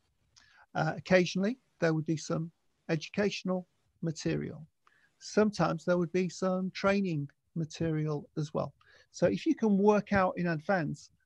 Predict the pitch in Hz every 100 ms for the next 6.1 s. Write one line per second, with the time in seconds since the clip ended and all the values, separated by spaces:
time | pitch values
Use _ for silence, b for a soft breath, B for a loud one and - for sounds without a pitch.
0 | _ 165 196 196 - - - - _ -
1 | 175 165 - - 151 - 165 165 - -
2 | - 147 - 151 147 151 160 - 151 160
3 | 175 180 196 - 190 220 - - 202 -
4 | - _ _ _ _ _ - 160 160 156
5 | - _ _ _ 143 190 196 - 139 156
6 | -